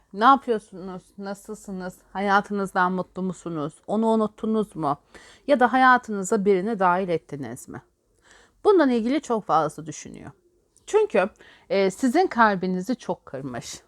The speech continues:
Kendinin de kalbinin kırık olduğu, sizin de kalbinizi kırdığı bir süreçten geçtiğini bizlere söylüyor. Bu insan bir şeyleri dengeleyememiş ama artık hayatında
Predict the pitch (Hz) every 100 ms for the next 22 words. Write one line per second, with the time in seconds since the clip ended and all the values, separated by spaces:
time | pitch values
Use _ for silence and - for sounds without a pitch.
0 | _ _ _ _ _ 302 320 359 381 370
1 | 339 - 202 175 175 156 - 170 147 151
2 | 139 139 110 - _ _ - _ _ -
3 | 254 349 339 - 208 185 165 165 - 175
4 | - 269 180 185 226 _ _ - 359 -
5 | 208 196 - 240 233 185 175 - 160 147
6 | 139 - 95 92 - 110 92 80 104 -
7 | _ _ _ _ _ _ _ - 349 403
8 | - 262 254 294 _ _ _ _ - 220
9 | 320 - 262 196 175 202 277 _ _ _
10 | _ _ - 196 202 196 196 247 285 269
11 | 302 - _ _ _ - 208 196 214 247
12 | - 214 - - 202 202 185 - 180 170
13 | 185